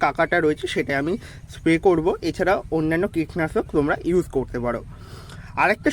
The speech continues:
সমস্যা গাছে যেটা তোমরা প্রচুর ফেস করবে, এই কচি পাতাগুলি খাওয়ার জন্য বিভিন্ন প্রকারের ল্যাদা পোকা বা বিভিন্ন ধরনের শুঁয়া পোকার উপদ্রব হয়। সেক্ষেত্রে আমরা শুঁয়া পোকা তাড়ানোর জন্য এক ধরনের দানা ওষুধ বিক্রি হয়। তোমরা সারের দোকানে বা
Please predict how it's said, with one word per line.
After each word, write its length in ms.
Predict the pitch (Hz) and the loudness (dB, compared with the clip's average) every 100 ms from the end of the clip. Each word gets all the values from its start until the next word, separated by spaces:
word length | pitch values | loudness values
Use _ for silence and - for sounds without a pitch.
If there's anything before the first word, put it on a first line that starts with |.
| - | 4
সমস্যা 400 | 202 240 - 185 190 | 4 4 4 4 6
গাছে 280 | 139 131 208 | 2 4 4
যেটা 240 | 190 208 370 - | 6 6 4 2
তোমরা 180 | 175 202 - | 2 2 6
প্রচুর 340 | 196 185 175 - | 6 8 4 4
ফেস 220 | - 170 - | 4 4 6
করবে, 220 | 165 143 175 160 | 4 4 2 2
এই 60 | 170 - | 0 2
কচি 300 | 160 160 - | 0 0 -2
পাতাগুলি 500 | 220 185 208 196 170 294 - - - | 2 4 4 2 2 0 -4 -16 -12
খাওয়ার 340 | - 175 208 202 | 2 6 6 4
জন্য 200 | 233 175 170 285 - - | 2 4 2 0 -6 -10
বিভিন্ন 320 | 147 175 220 240 | -4 2 4 4
প্রকারের 300 | 233 233 247 190 | 2 4 4 4
ল্যাদা 260 | 135 139 175 | 4 2 2
পোকা 320 | 214 196 220 233 185 131 | 0 4 6 8 6 2
বা 160 | 139 147 240 - - - 147 | 4 6 4 -2 -20 -16 -6
বিভিন্ন 260 | 147 180 233 | -2 2 4
ধরনের 220 | 233 247 - | 4 2 0
শুঁয়া 220 | 214 214 | 4 4
পোকার 240 | 233 262 240 | 4 2 2
উপদ্রব 420 | 208 226 196 180 147 | 4 2 4 4 2
হয়। 140 | 123 - | 0 0
সেক্ষেত্রে 500 | 160 143 226 - 175 381 - - - - | -2 2 2 4 2 2 -4 -20 -14 0
আমরা 140 | 175 - | 2 2
শুঁয়া 180 | 185 156 | 2 2
পোকা 160 | 202 220 | 4 4
তাড়ানোর 360 | 214 185 196 202 165 | 6 6 4 2 4
জন্য 180 | 165 151 | 4 4
এক 180 | 233 175 165 | 2 2 2
ধরনের 260 | 202 226 160 | 4 4 2
দানা 280 | 143 151 185 | 2 4 4
ওষুধ 220 | 190 240 196 | 4 2 2
বিক্রি 240 | 175 - 156 | 0 0 0
হয়। 100 | 135 | 0
তোমরা 140 | 147 180 | 0 -2
সারের 260 | - 135 151 165 | 0 0 2 0
দোকানে 220 | 180 190 | 0 0
বা 100 | 190 | -2